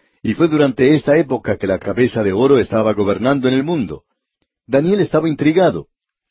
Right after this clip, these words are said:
¿Cómo entra todo esto en los planes y propósitos que Dios tenía con el linaje de David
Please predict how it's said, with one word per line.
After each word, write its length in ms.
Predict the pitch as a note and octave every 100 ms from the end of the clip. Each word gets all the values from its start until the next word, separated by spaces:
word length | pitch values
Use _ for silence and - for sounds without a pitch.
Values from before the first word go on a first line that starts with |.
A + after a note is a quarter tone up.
| _ _
¿Cómo 360 | - F#3+ G#3 D3+
entra 400 | D#3+ D3+ D3 B2+
todo 340 | - C#3 A#2
esto 300 | A#2 A#2 B2
en 100 | A#2
los 220 | F#2 E2 -
planes 500 | A2 C3+ C#3 - A2+
y 60 |
propósitos 880 | - G2+ - C#3 B2 A#2 A#2 G2+ - -
que 100 | -
Dios 220 | C3+ A#2+
tenía 340 | G2+ A2+ C3+
con 180 | - G#2+
el 80 | G2
linaje 420 | F#2 A2+ B2+ A#2
de 80 | G2+
David 340 | F#2 F2 C3+